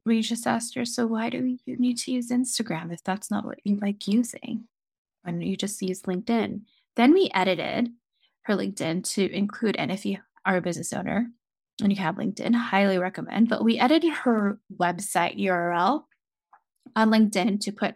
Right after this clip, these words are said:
her call link because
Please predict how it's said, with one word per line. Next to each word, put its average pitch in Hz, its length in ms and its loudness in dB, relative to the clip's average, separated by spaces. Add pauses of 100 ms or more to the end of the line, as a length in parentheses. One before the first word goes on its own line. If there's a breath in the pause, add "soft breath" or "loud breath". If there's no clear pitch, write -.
(140)
her 196 220 -2
call 247 580 2 (360 soft breath)
link - 420 -4
because 190 580 -2